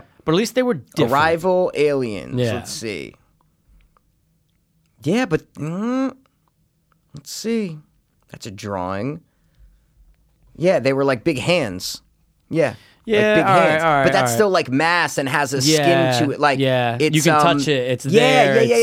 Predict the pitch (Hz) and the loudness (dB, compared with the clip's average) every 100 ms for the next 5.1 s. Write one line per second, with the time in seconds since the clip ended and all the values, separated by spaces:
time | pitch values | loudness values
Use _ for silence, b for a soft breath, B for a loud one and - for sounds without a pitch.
0 | 233 233 208 160 156 170 180 143 151 180 | 2 2 2 2 2 2 2 2 2 2
1 | 175 147 165 135 135 127 120 107 104 185 | 0 -2 -2 -2 0 -2 -2 0 0 0
2 | 185 190 208 160 180 202 175 160 139 175 | -2 0 0 0 0 2 0 0 0 0
3 | 139 143 143 170 - 156 180 - 139 160 | 0 0 2 2 0 -4 -4 -4 0 0
4 | 196 170 151 160 131 196 214 214 220 214 | 0 -2 2 2 2 2 2 2 0 0
5 | 143 | -2